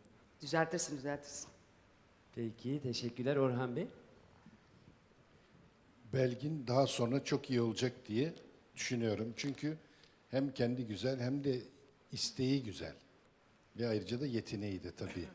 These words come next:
Speaker 3: Çok da genç. Çok iyi olacak inanıyorum.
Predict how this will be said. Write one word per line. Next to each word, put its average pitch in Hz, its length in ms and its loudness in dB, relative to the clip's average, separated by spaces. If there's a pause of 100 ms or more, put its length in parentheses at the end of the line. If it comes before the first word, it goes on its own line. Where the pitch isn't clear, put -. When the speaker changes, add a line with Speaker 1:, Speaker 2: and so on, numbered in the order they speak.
(140)
Speaker 3:
Çok - 280 -6
da - 60 -2
genç. - 560 0 (1300)
Çok - 260 -4
iyi 113 120 2
olacak 104 300 0 (500)
inanıyorum. 95 560 -4